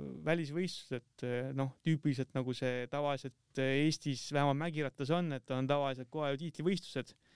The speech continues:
Ja ega siis, äh,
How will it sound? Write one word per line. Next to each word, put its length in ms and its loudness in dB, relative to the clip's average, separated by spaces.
Ja 160 2
ega 320 2
siis, 400 -4
äh, 560 2